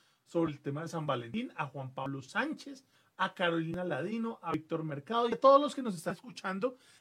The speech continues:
Recuerden seguirnos en, en, re-, seguirnos en Instagram, seguirnos en, en las redes sociales como arroba el de los zapatos rojos.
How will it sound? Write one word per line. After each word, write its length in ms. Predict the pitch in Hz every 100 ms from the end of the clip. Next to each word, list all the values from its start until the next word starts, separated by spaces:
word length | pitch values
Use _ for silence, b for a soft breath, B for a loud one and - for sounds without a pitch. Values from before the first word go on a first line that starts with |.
| B
Recuerden 680 | 185 185 190 220 220 220 254
seguirnos 720 | 214 156 233 240 170 165 170 -
en, 360 | 214 233 240 -
en, 480 | 180 175 165 143 -
re-, 280 | 147 160 156
seguirnos 440 | - 156 143 151 196
en 100 | 175
Instagram, 480 | 185 190 185 190 170
seguirnos 420 | 160 131 160 190
en, 160 | 175 - b b b
en 100 | -
las 140 | 180 151
redes 200 | 170 180
sociales 300 | 165 190 208
como 240 | 208 180 156
arroba 320 | 147 147 170
el 60 |
de 60 | 180
los 100 | 151
zapatos 280 | 139 139 202
rojos. 380 | 247 202 202